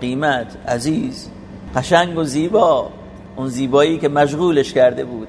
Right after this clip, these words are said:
از یاد الله جل و علا، تا اینکه دنیا او را مشغول نکنه از یاد الله بار دیگر. شب بعد از نماز عشا که می‌خوای زود بخوابی، برای تهجد بیدار بشی،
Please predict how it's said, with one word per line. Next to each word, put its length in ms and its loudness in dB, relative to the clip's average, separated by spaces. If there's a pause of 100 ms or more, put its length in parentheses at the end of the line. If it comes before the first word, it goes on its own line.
از 200 -2
یاد 300 6
الله 480 2 (100)
جل 180 -4
و 80 0
علا، 240 -6 (800)
تا 140 4
اینکه 480 4 (840)
دنیا 460 6
او 240 2
را 120 8
مشغول 540 2
نکنه 260 -2
از 180 0
یاد 280 0
الله 380 2
بار 260 0
دیگر. 380 -2 (680)
شب 340 6
بعد 160 4
از 160 0
نماز 260 -2
عشا 320 2
که 100 -4
می‌خوای 400 0
زود 300 -4
بخوابی، 680 2 (400)
برای 200 2
تهجد 500 2
بیدار 340 2
بشی، 460 -6